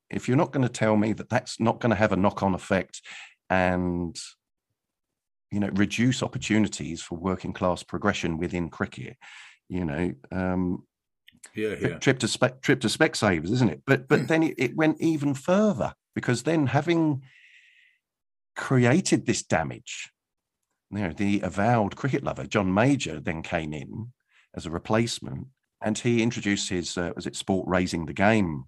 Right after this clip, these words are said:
Speaker 1: policy and, uh, the funding of sport via the National Lottery, which, of course, didn't incur any direct, uh, costs to, uh, the taxpayers. But what that meant was the abolition of the Sports Council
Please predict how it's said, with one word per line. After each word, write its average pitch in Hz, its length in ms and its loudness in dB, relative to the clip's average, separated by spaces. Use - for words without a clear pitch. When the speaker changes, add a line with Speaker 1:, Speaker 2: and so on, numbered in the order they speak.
Speaker 1:
policy 90 800 -6
and, 87 440 0
uh, 80 400 -4
the 80 640 -4
funding 110 400 4
of 78 100 -6
sport - 380 -2
via 92 260 2
the 85 100 -8
National 85 480 -2
Lottery, 95 600 -4
which, - 200 -8
of - 40 -6
course, 82 420 -4
didn't 95 260 -2
incur 82 480 -4
any 85 160 -4
direct, 85 720 -4
uh, 80 120 -4
costs - 520 -8
to, 80 380 -4
uh, 78 60 -4
the - 120 -10
taxpayers. - 880 -6
But 120 160 2
what 151 200 0
that 113 200 2
meant 123 420 2
was 92 180 -4
the 104 140 0
abolition 92 460 0
of 85 80 -4
the 101 80 -12
Sports 143 400 -4
Council - 560 -6